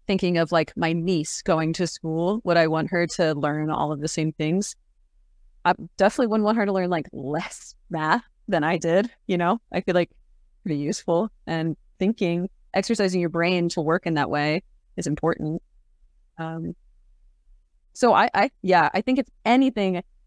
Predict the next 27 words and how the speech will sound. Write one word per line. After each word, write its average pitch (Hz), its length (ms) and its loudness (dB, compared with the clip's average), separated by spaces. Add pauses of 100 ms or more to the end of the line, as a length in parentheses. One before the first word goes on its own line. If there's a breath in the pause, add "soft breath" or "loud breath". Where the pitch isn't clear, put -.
(140)
I 220 60 -2
might 381 200 2
say 208 160 2
we 196 120 2
could 170 200 -4
use 175 380 0
more, 170 240 0
like, 160 180 -2
generalization. 156 840 -4
And 247 160 4
the, 240 120 0
and 254 120 2
another 294 260 2
thing 240 120 -2
is 214 120 -2
I 214 100 0
went 269 140 2
to 240 60 -8
college 175 520 -2 (360)
and 180 220 0
got, 170 200 4
like, 156 260 -2 (320)
my 170 200 2
requirements 196 840 0 (300)
and 147 240 -4
got 160 280 4
out 151 360 2